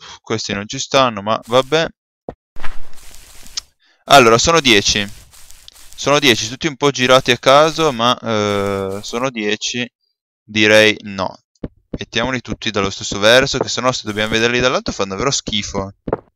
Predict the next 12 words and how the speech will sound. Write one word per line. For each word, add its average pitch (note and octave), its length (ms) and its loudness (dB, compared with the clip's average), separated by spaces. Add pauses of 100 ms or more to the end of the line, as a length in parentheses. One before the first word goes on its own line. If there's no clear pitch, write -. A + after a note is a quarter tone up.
(460)
Ma A2 80 -10
fanno C3 220 -2
davvero D#3+ 180 -4
schifo, - 560 -4
no? G#2+ 120 -2
Adesso B2 260 -4
magari A#2+ 240 -2 (100)
<laughs> A#2 120 -14
non B2 160 -2
facciamoli D3 340 -6
despawnare, A#2 580 4
altrimenti... B2 580 2